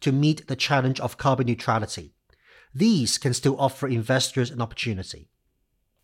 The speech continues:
The other challenge to our upbeat view on Chinese equities is that the current recovery is only driven by consumption rebound,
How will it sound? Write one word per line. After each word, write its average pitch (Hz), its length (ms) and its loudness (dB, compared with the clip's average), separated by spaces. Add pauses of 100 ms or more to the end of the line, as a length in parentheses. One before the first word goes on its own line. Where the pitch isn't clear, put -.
(400)
The 170 100 6
other 196 180 6
challenge 175 460 6
to 147 160 4
our 151 120 4
upbeat 127 260 -4
view 139 280 2
on 123 100 -2
Chinese 131 320 0
equities 120 640 0 (200)
is 135 160 -2
that 160 140 2
the 160 60 -4
current 202 340 2
recovery 139 500 4
is 123 200 -2
only 147 260 2
driven 139 360 0
by 127 160 2
consumption 120 600 -2
rebound, 117 460 -2